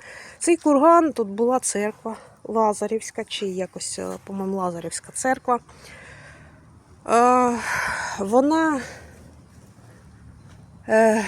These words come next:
ну, те, що героїв прибрали. Я, ну, не понімаю, дійсно, люди захищали свою країну на той час. І як, і з територію Крима від, е,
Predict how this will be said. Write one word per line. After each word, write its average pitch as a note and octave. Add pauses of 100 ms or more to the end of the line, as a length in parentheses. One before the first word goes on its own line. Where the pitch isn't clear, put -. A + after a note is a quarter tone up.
(140)
ну, C4+
те, C4
що B3+
героїв A#3+
прибрали. F3 (760)
Я, C4+
ну, F4
не D#4
понімаю, B3+
дійсно, G3+ (520)
люди B3
захищали A3+
свою A3+
країну F#3+
на F3+
той F3
час. - (720)
І F#3+
як, A3 (200)
і F#3+
з -
територію B3+ (340)
Крима A#3+ (1000)
від, G#3
е, F#3